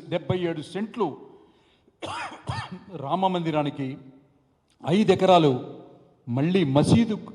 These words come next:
కట్టుకోవడానికి ముస్లిం సోదరులకి సుప్రీంకోర్టు నిర్వసిస్తే, దాన్ని శిరస వహించి ఒక చక్కటి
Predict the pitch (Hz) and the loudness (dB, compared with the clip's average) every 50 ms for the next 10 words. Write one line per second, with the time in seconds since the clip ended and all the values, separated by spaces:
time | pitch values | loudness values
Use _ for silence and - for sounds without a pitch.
0 | - - - 175 165 - 170 - 160 151 156 147 147 143 147 143 131 139 147 - | -20 -12 -10 -10 -10 -10 -12 -14 -10 -8 -6 -6 -4 -4 -4 -2 0 0 -2 0
1 | - 180 180 170 - - 143 147 143 147 139 131 135 131 - 139 123 113 110 - | -2 -2 -2 -2 0 2 2 2 4 2 0 0 -4 -4 -4 -6 -6 -6 -8 -12
2 | - - - - _ - - - - - - - 190 180 170 - 160 156 156 151 | -16 -20 -20 -20 _ -2 2 2 4 6 6 4 4 2 0 0 0 0 2 0
3 | 143 139 143 147 175 202 196 - - 143 - - - 147 135 127 113 104 - - | 0 0 0 0 0 0 -2 -2 -6 -12 -14 -12 -10 -8 -8 -8 -10 -14 -18 -20
4 | _ _ - _ _ _ _ _ _ _ _ _ _ _ _ _ _ _ - 113 | _ _ -20 _ _ _ _ _ _ _ _ _ _ _ _ _ _ _ -4 0
5 | 135 135 135 131 120 110 113 - - - - - - 120 139 151 175 - - 175 | 0 0 0 -2 -4 -6 -8 -12 -16 -14 -10 -6 -2 0 2 2 2 4 4 4
6 | 151 131 151 151 - 202 196 - - - 160 135 127 - - - - - - - | 6 6 4 2 2 2 0 0 0 0 0 0 -2 -4 -8 -14 -20 -20 -20 -20
7 | _ _ _ _ _ _ _ _ - - 110 139 127 - - 190 - - - - | _ _ _ _ _ _ _ _ 2 2 2 2 2 0 0 0 0 -4 0 2
8 | - - - - 160 | 2 4 4 4 2